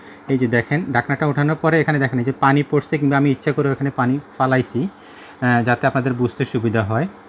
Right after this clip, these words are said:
তো এখানে কিন্তু কিছুটা পানি পড়ছে, কিন্তু চুলার কোনো ক্ষতি হয় নাই কিংবা চুলার কোনো মানে, উম,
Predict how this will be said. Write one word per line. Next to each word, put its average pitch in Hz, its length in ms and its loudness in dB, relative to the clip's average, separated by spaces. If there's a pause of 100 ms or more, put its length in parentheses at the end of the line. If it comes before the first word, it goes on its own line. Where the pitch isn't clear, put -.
(260)
তো 147 120 0
এখানে 170 280 2
কিন্তু 185 220 0
কিছুটা 175 320 0
পানি 156 240 2
পড়ছে, 135 480 -2
কিন্তু 143 280 -2
চুলার 165 320 0
কোনো 175 200 -2
ক্ষতি 160 300 -2
হয় 160 160 0
নাই 180 180 -2
কিংবা 151 240 -2
চুলার 147 240 -2
কোনো 156 380 2 (420)
মানে, 131 200 2 (120)
উম, 123 260 2